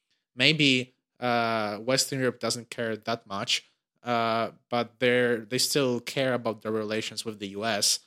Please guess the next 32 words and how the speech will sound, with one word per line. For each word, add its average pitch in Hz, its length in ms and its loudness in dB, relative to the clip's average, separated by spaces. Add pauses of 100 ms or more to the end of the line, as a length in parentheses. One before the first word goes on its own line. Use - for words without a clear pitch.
(240)
and 107 120 -20
the 107 100 -6
rest 113 200 -2
of 101 120 -8
Europe, 113 360 -4
so 117 120 0 (200)
they 117 100 0
will 117 120 0 (100)
probably 117 200 -4 (100)
keep 120 180 -6
riding, 107 460 -4 (360)
uh, 110 300 -2
on 120 140 -4
the 110 80 -14 (180)
same 110 160 -6
card. 110 440 -2 (580)
So 147 500 4 (420)
I 143 160 6
don't 180 220 4 (120)
see, 135 480 4
uh, 117 560 0 (560)
the 131 100 0
West 113 520 2
backing 120 320 -2
down, 127 500 2
or 135 120 4
maybe 123 340 0
if 117 140 -6
Trump 117 360 -6
wins 113 300 -2
again 110 380 -6
and 104 140 -16